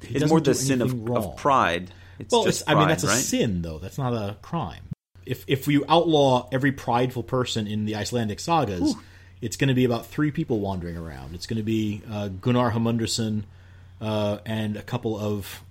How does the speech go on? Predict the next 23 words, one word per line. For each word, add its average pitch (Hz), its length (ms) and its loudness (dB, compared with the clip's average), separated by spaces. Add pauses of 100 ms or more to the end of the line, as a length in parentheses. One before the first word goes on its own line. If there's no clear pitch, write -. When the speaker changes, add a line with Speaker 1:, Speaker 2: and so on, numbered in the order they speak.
(120)
Speaker 1:
uh, 104 220 -8
shepherds 82 520 -8
sort 92 180 -8
of 92 80 -8
Speaker 2:
<laughs> - 0 -
Speaker 1:
wandering 101 440 -4
around, 98 540 -6
lonely 101 340 -6
and 95 100 -8
Speaker 2:
Those 120 180 4
Speaker 1:
sad. 110 140 0
Speaker 2:
original 107 400 -2
Irish 104 320 -2
Speaker 1:
Uh, 107 40 -2
Speaker 2:
monks. 98 540 -4
Speaker 1:
right, 147 300 6
exactly. 117 540 -2
Uh, 104 260 -2
so 127 140 -6
I - 20 -2
think, 175 300 -4 (100)
I 151 60 -6
think, 151 320 -6